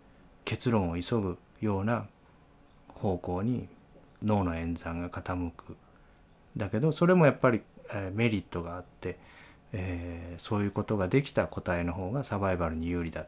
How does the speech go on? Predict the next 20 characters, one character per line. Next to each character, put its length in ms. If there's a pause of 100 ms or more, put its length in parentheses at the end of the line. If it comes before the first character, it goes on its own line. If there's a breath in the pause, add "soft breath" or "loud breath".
た 120 (440 loud breath)
の 80
か 140
も 100
し 140
れ 100
な 140
い 0
で 240
す 140
よ 120
ね。 260 (4000 loud breath)
う 40
ん、 480
な 120
の 120
で、 200 (160)
本 160
当 160
に 80